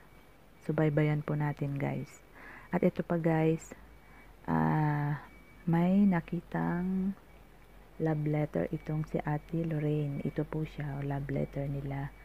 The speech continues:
Na ang sabi daw ni, nag-I love you na sila. Tapos, ito pa, guys, ang sabi ni Salve na tinatry daw niyang i-fix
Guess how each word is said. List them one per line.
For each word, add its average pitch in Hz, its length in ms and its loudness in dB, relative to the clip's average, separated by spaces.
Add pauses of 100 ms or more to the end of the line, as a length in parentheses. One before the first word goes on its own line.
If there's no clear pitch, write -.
(600)
Na 160 160 0
ang 151 240 0 (160)
sabi 190 240 0
daw 180 300 -2
ni, 156 640 0 (2000)
nag-I 151 460 -2
love 147 180 -4
you 143 160 -4
na 143 240 -4
sila. 175 540 0
Tapos, 156 400 -2 (1400)
ito - 240 -4
pa, 196 240 4
guys, 165 320 0 (1400)
ang 180 160 0
sabi 196 400 2
ni 170 500 0
Salve 170 640 2 (600)
na 170 180 2
tinatry 185 640 4
daw 208 160 6
niyang 165 320 0
i-fix - 560 -6